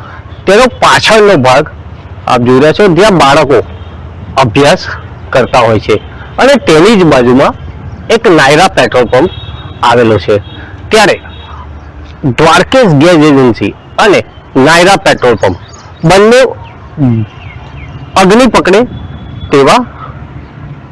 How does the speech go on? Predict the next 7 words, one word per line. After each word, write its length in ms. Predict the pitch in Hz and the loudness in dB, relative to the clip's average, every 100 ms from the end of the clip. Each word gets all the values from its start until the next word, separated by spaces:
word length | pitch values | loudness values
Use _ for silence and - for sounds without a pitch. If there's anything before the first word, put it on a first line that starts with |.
| - - - - - - - - - - 151 | -20 -18 -18 -16 -16 -16 -16 -16 -16 -6 0
દ્રવ્યો 500 | 131 165 151 170 143 | 2 2 4 4 2
છે. 180 | 113 92 - - - - | 0 -2 -4 -16 -16 -2
ત્યારે 200 | 175 202 | 2 4
જો 180 | 208 147 | 4 4
વાત 320 | 135 135 - | 2 0 -2
કરવામાં 420 | 127 127 120 117 | 0 2 2 2
આવે, 180 | 113 | 2